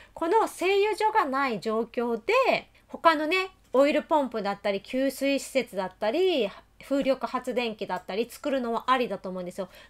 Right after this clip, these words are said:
倉庫まで運ぶのに時間がかかるので、その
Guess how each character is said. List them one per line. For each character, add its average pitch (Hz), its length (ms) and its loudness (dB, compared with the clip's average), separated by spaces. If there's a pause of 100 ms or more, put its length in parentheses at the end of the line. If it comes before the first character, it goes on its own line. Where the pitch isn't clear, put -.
倉 440 180 6
庫 214 120 -4
ま 196 120 -4
で 175 100 -4
運 226 320 -2
ぶ 269 100 0
の 226 100 -2
に 175 120 -6
時 190 140 -8
間 214 180 0
が 208 80 -6
か 202 120 -12
か 226 160 2
る 214 80 -6
の 180 160 -8
で、 381 480 2 (140)
そ 285 120 -6
の 269 80 -2